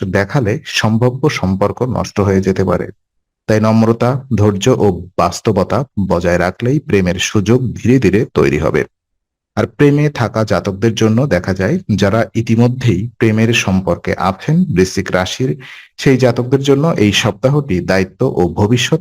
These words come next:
পরিকল্পনার সময়। আপনার সম্পর্কের পেছনে পরিবার ও বন্ধুদের সমর্থন থাকবে, যা আপনাকে মানসিকভাবে শক্ত করবে।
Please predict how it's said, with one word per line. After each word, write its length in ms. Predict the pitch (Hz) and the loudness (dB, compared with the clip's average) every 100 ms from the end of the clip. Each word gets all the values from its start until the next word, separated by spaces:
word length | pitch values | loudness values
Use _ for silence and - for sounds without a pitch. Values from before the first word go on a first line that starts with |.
| - | 0
পরিকল্পনার 600 | 92 90 85 - 85 85 | -2 0 -2 -2 -4 -6
সময়। 340 | - - 65 - - _ | -4 -4 -4 -6 -12 _
আপনার 320 | 104 - 95 | -4 -2 -4
সম্পর্কের 560 | 98 101 90 87 - 92 | 0 0 0 -2 -2 -2
পেছনে 380 | 104 95 - 147 160 - | 0 -2 -2 -2 -2 0
পরিবার 360 | 95 92 104 120 | 2 2 2 0
ও 60 | 98 87 | -2 0
বন্ধুদের 480 | 95 110 123 131 127 | 2 4 4 2 0
সমর্থন 520 | - 208 233 233 139 | 0 2 2 0 -4
থাকবে, 340 | 139 135 131 165 - - - - _ 104 | -2 -4 0 -2 -2 -14 -20 -20 _ 0
যা 140 | 117 | 2
আপনাকে 380 | 117 123 127 127 | 2 -2 -2 0
মানসিকভাবে 640 | 135 90 95 110 110 107 143 | 0 0 -2 -4 -2 -2 -2
শক্ত 320 | - - - 92 | -2 -4 -4 -4
করবে। 320 | 73 - | -2 -2